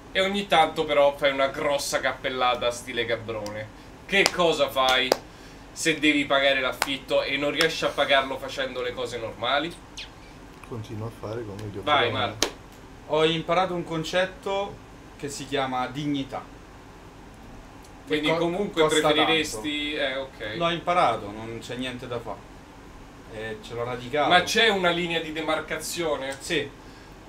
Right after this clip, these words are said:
Speaker 3: La solitudine.
Speaker 1: No, nel senso,
Speaker 3: No, c'è.
Speaker 1: c'è una cosa che tu faresti che sta al limite.
Speaker 3: Per soli-, no,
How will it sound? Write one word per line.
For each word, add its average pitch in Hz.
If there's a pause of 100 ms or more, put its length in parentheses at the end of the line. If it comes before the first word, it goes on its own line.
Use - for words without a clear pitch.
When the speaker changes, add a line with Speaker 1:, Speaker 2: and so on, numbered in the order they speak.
(320)
Speaker 3:
La 135
solitudine. 135 (480)
Speaker 1:
No, 135
nel 139
senso, 139
Speaker 3:
No, 135
c'è. 220
Speaker 1:
c'è 170
una 151
cosa 165
che 156
tu 160
faresti 151
che 139
sta 143
al 135
limite. 120 (840)
Speaker 3:
Per 160
soli-, 175 (220)
no, 170